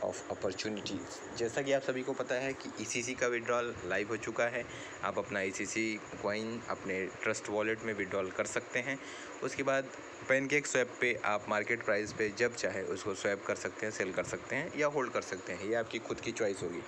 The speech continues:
तो आइए हम देखते हैं कि किस तरह से हम इसको विड्रॉल कर सकते हैं। सबसे पहले आपको ईसीसी coin को अपने trust wallet में ऐड करना होगा। उसके लिए आपको ईसीसी का contact address चाहिए। ये ईसीसी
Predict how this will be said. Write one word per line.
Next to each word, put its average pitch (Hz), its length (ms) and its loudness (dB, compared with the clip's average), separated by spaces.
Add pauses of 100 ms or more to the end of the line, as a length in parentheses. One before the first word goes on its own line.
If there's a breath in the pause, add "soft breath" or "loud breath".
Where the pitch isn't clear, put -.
(340 loud breath)
तो 110 80 6
आइए 120 180 4
हम 127 120 0
देखते 123 260 0
हैं 143 120 0
कि 131 160 -6
किस 165 160 -2
तरह 117 180 2
से 117 220 0 (200)
हम 104 160 -2
इसको 117 220 0
विड्रॉल 104 380 2
कर 98 160 0
सकते - 280 -4
हैं। - 100 -4
सबसे 117 280 0
पहले 127 260 2 (100)
आपको 104 340 0 (400 loud breath)
ईसीसी 117 440 -2
coin 101 320 0
को 98 280 2
अपने 107 280 0
trust 117 320 0
wallet 98 300 2
में 123 160 -2
ऐड 101 300 2
करना 85 280 -2
होगा। 73 260 -2 (380 loud breath)
उसके 107 240 -2
लिए 131 160 2 (100)
आपको 110 300 0
ईसीसी 117 520 -2 (200)
का 113 120 2
contact 104 840 -2
address 104 300 -2
चाहिए। 107 280 0 (420 loud breath)
ये 110 160 2
ईसीसी 110 420 0